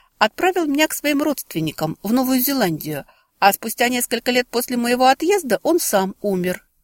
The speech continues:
«Вы помните, как вы плыли из Индии в Новую Зеландию?»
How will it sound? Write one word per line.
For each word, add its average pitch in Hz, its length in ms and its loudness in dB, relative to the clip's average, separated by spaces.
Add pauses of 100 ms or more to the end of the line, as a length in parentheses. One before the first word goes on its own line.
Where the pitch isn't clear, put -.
(200)
«Вы 170 220 2
помните, 220 560 -2
как - 220 2
вы 190 100 -2
плыли 170 300 -2
из 180 280 -6
Индии 277 460 0
в - 100 -8
Новую 196 320 -2
Зеландию?» 202 720 -4